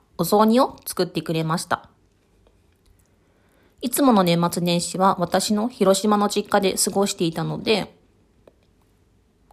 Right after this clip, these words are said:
ご飯の準備とかもちょっと母親にお任せしている点があったんですけれども、今回私がいろいろやんなきゃなと思っていたんですが、何も言わなくても夫の方が先回りして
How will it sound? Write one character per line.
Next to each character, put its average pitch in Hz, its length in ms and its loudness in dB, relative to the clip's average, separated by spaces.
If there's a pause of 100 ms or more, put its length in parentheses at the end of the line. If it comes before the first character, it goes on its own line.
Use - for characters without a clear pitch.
(340)
ご 262 100 2
飯 254 160 4
の 170 120 -4
準 175 140 0
備 165 140 0
と 160 100 -4
か 160 160 -2
も 185 420 -2
ち - 60 -16
ょ - 20 -4
っ - 20 -4
と 202 100 2
母 185 280 4
親 226 220 2
に 240 260 -2
お 190 140 -4
任 190 260 0
せ 190 100 2
し 185 60 -8
て - 80 -2
い 190 60 4
る 185 80 2
点 185 240 -2
が 175 180 2
あ 185 40 2
っ 170 100 -8
た 175 100 -2
ん 160 60 -2
で 156 100 -6
す - 80 -12
け 165 140 -8
れ 165 80 -6
ど 165 100 -8
も、 240 380 -2 (800)
今 226 240 0
回 165 160 4
私 170 320 -2
が 185 160 4
い 180 80 -4
ろ 190 80 4
い - 20 4
ろ 196 80 0
や 196 120 0
ん 214 40 2
な 226 100 2
き 220 100 -2
ゃ - 20 2
な 190 180 4
と 180 100 -4
思 170 140 2
っ 190 100 -2
て - 60 -2
い 185 80 -2
た 180 140 0
ん 185 40 0
で 190 80 0
す 233 140 -4
が、 - 300 2 (840)
何 190 200 2
も 185 120 0
言 190 120 -2
わ 226 80 2
な 262 140 4
く 262 100 -2
て 185 100 -2
も 208 280 2
夫 185 240 0
の 185 80 0
方 185 180 2
が - 160 -2
先 190 260 -2
回 185 220 4
り 185 80 -4
し - 80 -6
て - 340 -2